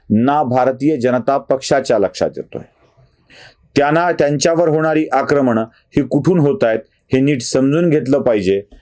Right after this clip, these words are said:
उद्धव ठाकरेंना वापरलं जातं आहे आणि भाजपला रोखलं जातं आहे.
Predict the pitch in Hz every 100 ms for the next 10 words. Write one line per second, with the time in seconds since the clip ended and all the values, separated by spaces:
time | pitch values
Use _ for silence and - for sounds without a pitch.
0 | _ _ _ _ _ - 117 107 170 165
1 | 160 156 160 160 156 98 107 120 160 170
2 | 190 160 156 120 123 101 101 107 _ -
3 | 117 120 113 123 135 156 156 151 120 92
4 | 127 135 160 160 147 - 120 98 98